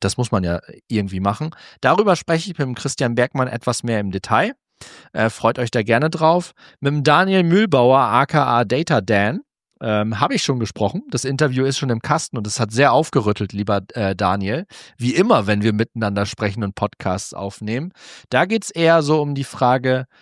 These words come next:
sag mal, wie viel K-I-Wahnsinn müssen wir uns im H R eigentlich noch reindröhnen? Und wie bescheuert sind wir eigentlich alle,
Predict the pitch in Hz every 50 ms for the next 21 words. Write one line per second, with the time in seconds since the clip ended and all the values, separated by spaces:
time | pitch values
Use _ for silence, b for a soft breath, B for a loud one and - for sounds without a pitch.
0 | b b b b b _ - 127 135 143 156 147 131 156 147 165 170 147 - -
1 | 139 139 - 143 160 165 151 131 151 143 139 143 151 143 127 135 127 131 135 -
2 | - 147 139 131 127 123 123 - - 127 117 117 117 123 123 - 139 127 131 120
3 | 101 110 110 107 - - 117 123 120 - - 107 98 92 92 87 101 95 95 90
4 | 90 87 90 - 120 123 120 - b b b b b b 110 135 175 180 190 156
5 | - - - 160 175 160 123 107 110 139 165 180 - - 123 107 95 98 104 107
6 | 98 101 98 - - 104 101 98 107 123 147 180